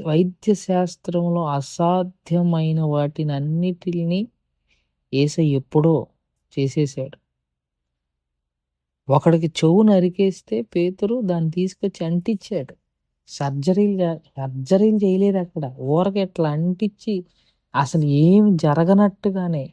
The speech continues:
ఇప్పుడు మీ ఎవరు సర్జరీలు చేసినా ఆ వా-, కోతలు, ఆ రాతలు, ఆ ఘాట్లు ఉంటావు. నా ప్రభువులో ఏం లేవు. ఆయన అధికారము, మానవ రుగ్మతల మీద కూడా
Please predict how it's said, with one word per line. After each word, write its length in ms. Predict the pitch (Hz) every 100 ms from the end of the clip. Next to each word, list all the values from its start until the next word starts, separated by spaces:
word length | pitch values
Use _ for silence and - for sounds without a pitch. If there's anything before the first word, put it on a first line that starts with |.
| -
ఇప్పుడు 280 | 135 170 156 147 147 - _ _ _ 143
మీ 180 | 143 135
ఎవరు 460 | 135 123 131 156
సర్జరీలు 540 | 156 165 151 165 175 165
చేసినా 600 | 165 165 185 185 170 -
ఆ 280 | 135 127 131 -
వా-, 460 | 127 123 123 123 -
కోతలు, 520 | 139 131 151 165 160 165
ఆ 100 | 139
రాతలు, 720 | 120 113 123 - - 160 165
ఆ 120 | 139 127
ఘాట్లు 560 | 123 127 143 - 160
ఉంటావు. 340 | 139 151 151 131 _ _ _ _ _ 156
నా 100 | 170
ప్రభువులో 540 | - 127 123 170 202
ఏం 420 | 180 165 202 175
లేవు. 360 | 175 240 214 143 _ _ _ _ _ _ - 170 - _ _ _ _
ఆయన 680 | 123 147 170 170 127 143 175 - _ _ _ _ _
అధికారము, 1040 | 110 - 110 165 - 202 190 175 147 151 -
మానవ 1000 | 143 131 131 147 175 190 185 185 170 - _ 143 123
రుగ్మతల 800 | 135 - - 147 196 - 196 185
మీద 240 | 175 170
కూడా 600 | 160 - 156 147 135 135